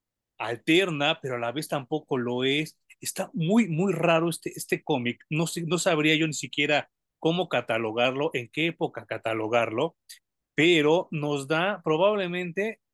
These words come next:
la mejor historia de vampiros en el universo D C hasta este momento, ¿eh? Porque no he leído D C contra Vampires.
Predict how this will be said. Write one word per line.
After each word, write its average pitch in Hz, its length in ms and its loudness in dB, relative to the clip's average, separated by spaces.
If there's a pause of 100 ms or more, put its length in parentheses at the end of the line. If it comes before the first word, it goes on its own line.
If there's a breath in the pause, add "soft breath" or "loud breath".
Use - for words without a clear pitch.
(560)
la 147 200 0
mejor 156 380 2
historia 185 340 2
de 147 120 4
vampiros 156 840 0 (380)
en 123 120 -2
el 131 120 0
universo 135 460 0
D 131 140 -4
C 123 320 -8 (420)
hasta 131 300 0
este 156 220 0
momento, 113 480 -4
¿eh? 180 160 -4 (340)
Porque 123 240 0
no 151 100 2
he - 20 4
leído 147 320 4
D 135 100 -2
C - 120 -10
contra 110 300 -2
Vampires. 107 600 -2